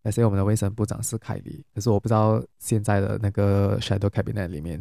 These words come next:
的卫生部长是谁，可是他们会有一个反对党的人，也是在那个 shadow cabinet 里，cabinet 里面担任卫生部长这个职位的，所以他最主要的就是要去制衡跟监督，就是政府的，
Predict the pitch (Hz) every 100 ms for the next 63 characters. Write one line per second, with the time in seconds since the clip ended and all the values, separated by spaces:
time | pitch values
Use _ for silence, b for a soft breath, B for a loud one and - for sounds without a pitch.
0 | 151 - 82 78 104 98 113 - 107 -
1 | - - 110 107 107 101 113 104 - -
2 | 104 - - 113 - 76 78 78 78 139
3 | _ _ _ - 110 110 107 110 110 110
4 | 98 101 - 104 107 104 101 _ 113 101
5 | 104 104 101 101 - 101 101 104 110 113
6 | - _ _ _ _ _ _ _ _ _
7 | - 113 104 95 107 104 - - - -
8 | - 71 71 71 - - 104 104 - 143
9 | 127 101 107 110 113 117 120 113 123 113
10 | 110 _ _ - 131 120 - 78 131 104
11 | 104 - 113 95 95 104 98 92 b b
12 | b b _ _ _ _ 120 117 117 113
13 | 123 117 - 76 76 69 60 50